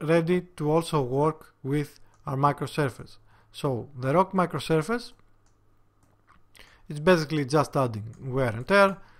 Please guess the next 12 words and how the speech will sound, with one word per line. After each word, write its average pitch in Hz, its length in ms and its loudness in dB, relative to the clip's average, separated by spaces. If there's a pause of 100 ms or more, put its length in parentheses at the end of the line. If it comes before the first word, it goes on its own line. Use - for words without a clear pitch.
(140)
So - 160 -4
we're 147 140 0
going 165 220 -2
to 156 60 -10
get 139 420 -2 (580)
the 131 140 -6
first, - 420 0 (400)
uh, 135 260 -4
from 131 200 -6
the 127 80 -6
histogram 143 480 -4
range, 151 400 -4